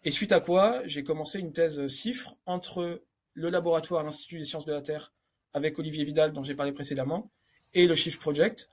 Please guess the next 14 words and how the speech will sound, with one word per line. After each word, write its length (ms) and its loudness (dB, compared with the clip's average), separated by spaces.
pour 160 -4
travailler 380 4
justement 340 -6
sur 160 -8
ces 100 -6
questions 400 -4
de, 140 -4
euh, 760 -6
de 140 -4
modélisation 680 2
long 160 -2
terme 240 -2
de 40 -2
l'économie. 520 -6